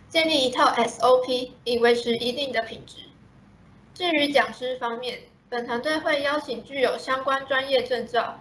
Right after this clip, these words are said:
与在业界有一定程度公信力的相关单位讲师，来确保施教人员符合专业资格。此外，本团队会举办营前训练给所有协助举办以及策划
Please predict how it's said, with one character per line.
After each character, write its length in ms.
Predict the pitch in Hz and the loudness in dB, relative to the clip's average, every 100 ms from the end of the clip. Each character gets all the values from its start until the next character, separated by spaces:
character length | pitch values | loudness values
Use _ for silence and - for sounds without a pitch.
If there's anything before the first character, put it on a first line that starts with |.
| - - | -20 -12
与 160 | 254 226 | -6 -2
在 200 | 285 294 | 0 0
业 200 | 302 285 | 0 -2
界 200 | 285 262 | 2 2
有 160 | 226 220 | 2 -2
一 100 | 226 | -6
定 160 | 240 285 | -6 -4
程 140 | - | -2
度 160 | 240 285 | -2 -2
公 260 | 247 262 277 | 0 0 -2
信 280 | - 262 | -6 -4
力 160 | 247 240 | -2 0
的 160 | 233 214 | 0 -2
相 240 | 240 233 | -2 0
关 200 | 233 233 | 0 0
单 160 | 233 226 | 0 0
位 140 | 233 | -2
讲 140 | 226 - | -4 -14
师， 320 | - 214 208 208 - - - | -16 -14 -12 -12 -16 -20 -10
来 160 | - 247 | 0 0
确 220 | - 339 | 4 2
保 200 | 277 214 | 4 0
施 220 | - 277 269 | -2 -8 -4
教 220 | 294 240 | 0 0
人 240 | 214 220 | -2 -6
员 240 | 226 220 226 | -6 -8 -8
符 180 | - 214 | -16 -10
合 200 | 214 208 | -8 -2
专 220 | 247 233 | 0 0
业 140 | 254 - | 0 -2
资 220 | - 214 | -6 -16
格。 340 | - 208 - - - _ _ - _ | -10 -8 -8 -14 -20 _ _ -20 _
此 240 | - 226 | -2 2
外， 420 | 247 - 220 - | 4 4 2 -4
本 180 | - 233 | -4 -2
团 180 | 233 233 | -2 -4
队 180 | 262 320 | 2 4
会 340 | 320 311 302 - - | 6 4 2 -4 -18
举 120 | - 202 | -16 -2
办 300 | 254 247 - | 0 0 -2
营 200 | 233 262 | -8 -10
前 280 | - 240 226 | -4 -2 -2
训 240 | 233 269 | -4 -4
练 200 | 247 226 | 0 0
给 200 | - 214 | -2 -4
所 260 | - 226 202 _ - 220 | -4 -8 -10 _ -8 -2
有 220 | 269 233 | 2 0
协 240 | - 233 233 | 4 4 4
助 200 | 302 262 | 2 -2
举 200 | - 196 | -4 0
办 280 | 233 226 - | 2 2 -2
以 40 | |
及 180 | - 208 | -14 -14
策 220 | 233 262 | -4 -2
划 200 | 240 233 | 2 0